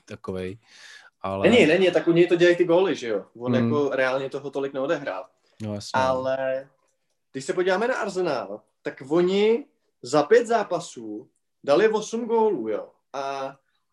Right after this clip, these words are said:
Speaker 2: přitom, když se řekne Arsenal, jako když by se měl zmínit něco, jako čem je Arsenal, jakože super,
Speaker 1: Hmm, hmm.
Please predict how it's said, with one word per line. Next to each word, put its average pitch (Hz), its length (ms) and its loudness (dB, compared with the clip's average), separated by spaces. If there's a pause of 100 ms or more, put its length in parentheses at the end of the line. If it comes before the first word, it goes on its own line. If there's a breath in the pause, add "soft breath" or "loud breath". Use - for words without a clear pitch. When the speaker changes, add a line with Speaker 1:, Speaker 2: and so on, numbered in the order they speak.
Speaker 2:
přitom, 208 320 -2
když 214 120 -8
se 214 80 -12
řekne 220 220 -2
Arsenal, 208 520 0
jako 190 160 -2
když 170 160 -2
by 170 60 -6
se 170 120 -8
měl 180 160 -4
zmínit 170 360 0
něco, 165 240 0
jako 165 200 0
čem 165 300 2
je 175 80 2
Arsenal, 160 480 0
jakože 156 340 -6
super, 143 640 2
Speaker 1:
Hmm, 107 100 -2
hmm. 101 80 -4